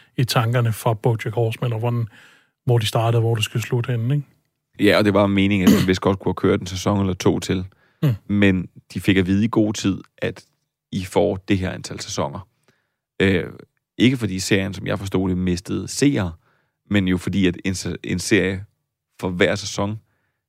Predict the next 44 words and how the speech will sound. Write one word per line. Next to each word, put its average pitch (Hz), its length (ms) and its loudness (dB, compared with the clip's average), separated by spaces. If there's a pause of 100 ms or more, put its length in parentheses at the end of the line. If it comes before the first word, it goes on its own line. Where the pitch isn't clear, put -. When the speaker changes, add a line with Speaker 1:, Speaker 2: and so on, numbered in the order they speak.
(120)
Speaker 2:
bliver 92 120 0
dyrere 90 440 0
og - 160 -8
dyrere. - 340 -4 (840)
Speaker 1:
Altså, 98 220 4
Speaker 2:
Øh, 90 60 0
Speaker 1:
det 131 100 2
er 104 40 -6
dyrt 131 320 2
at 120 60 -2
animere 120 400 2
i 107 40 -2
forvejen, 143 560 2 (420)
og 113 120 2
så 123 180 2 (340)
skuespillerne 123 960 0 (200)
forhandler 117 360 2
hele 123 180 2
tiden 117 200 0
højere 120 220 0
løn 120 180 -6
for 123 100 -4
hver 113 120 -4
episode. 113 500 -6 (140)
Speaker 2:
Ja. 92 160 -2 (160)
Speaker 1:
Ligesom 113 240 0
man 107 120 0
kan 110 80 -2
se 120 140 0
med 113 160 0
Modern 117 280 2
Family, 120 340 2
ikke? 110 100 -2
Hvor 123 80 0
de 120 160 0
ender 117 160 0
på 117 220 -2
at 104 60 -2
have 113 140 -2 (300)
tjent 110 240 -4
rigtig, 123 240 2
rigtig, 113 200 -2
rigtig 113 240 -2
meget 107 260 -8